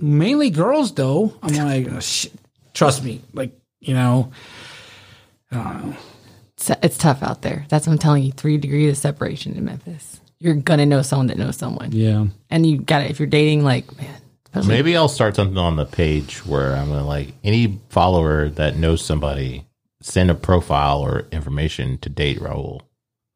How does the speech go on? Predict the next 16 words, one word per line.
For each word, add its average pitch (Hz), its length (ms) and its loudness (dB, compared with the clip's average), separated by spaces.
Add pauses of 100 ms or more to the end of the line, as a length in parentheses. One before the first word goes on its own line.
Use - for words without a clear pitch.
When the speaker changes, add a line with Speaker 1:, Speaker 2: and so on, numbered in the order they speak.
(580)
Speaker 1:
No, 151 140 2
Speaker 3:
We'll 151 80 4
Speaker 1:
let's 170 120 0
Speaker 3:
start 165 200 2
our 147 80 0
own 135 280 2
dating 101 400 0
service. 73 560 -4
Speaker 2:
Yes, 180 480 0
I 170 100 2
Speaker 1:
What 277 120 2
was 359 140 0
that 330 200 0
thing 226 220 2
called 233 560 0
that 185 240 0